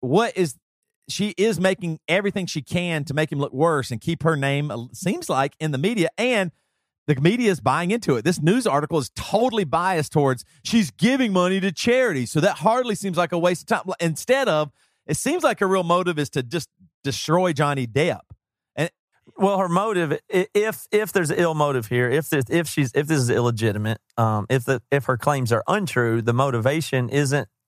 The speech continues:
Speaker 2: I would say, to destroy h-, him, but u-, using him to simply put
Speaker 1: Yeah.
Speaker 2: herself in a better position, her career,
Speaker 1: Right.
Speaker 2: her brand, her name. And that's the scary time we're in, where, I mean, we're at the, we're at the, <laughs> I don't know if we're at the beginning of this or if we,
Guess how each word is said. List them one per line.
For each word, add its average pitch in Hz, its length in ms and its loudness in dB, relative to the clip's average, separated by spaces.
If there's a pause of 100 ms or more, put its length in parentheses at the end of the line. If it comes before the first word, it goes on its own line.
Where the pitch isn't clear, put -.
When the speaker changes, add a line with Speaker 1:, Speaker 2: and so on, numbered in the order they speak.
(200)
Speaker 2:
I 135 120 2
would 151 120 -4
say, 131 200 0
to 120 80 -2
destroy 135 420 0
h-, 110 160 -4 (260)
him, 143 380 0
but 113 300 0
u-, 131 180 -8 (100)
using 156 440 2
him 131 400 0
to 120 320 2 (340)
simply 123 520 0
put - 40 -14 (100)
Speaker 1:
Yeah. 120 160 4
Speaker 2:
herself 120 360 0
in 113 80 0
a 104 40 0
better 110 220 0
position, 104 640 -2 (180)
her 120 160 2
career, 117 420 0
Speaker 1:
Right. 107 80 0
Speaker 2:
her 110 100 2
brand, 107 440 0
her 104 120 -4
name. 110 340 0
And 110 80 0
that's - 140 -2
the 151 80 -4
scary 131 340 -2
time 127 240 0
we're 110 160 0
in, 117 300 0 (340)
where, 123 480 2
I 143 60 0
mean, 135 240 0 (280)
we're 143 160 2
at 151 220 0
the, 139 200 0 (140)
we're 143 140 2
at 147 160 -2
the, 143 200 0 (160)
<laughs> 113 180 -6
I 151 40 4
don't 151 140 0
know 156 120 2
if 135 40 -4
we're 151 120 2
at 135 100 -4
the 107 120 -2 (320)
beginning 160 520 0
of 196 100 0
this 214 340 0
or 143 320 0
if 131 120 -2
we, 139 100 2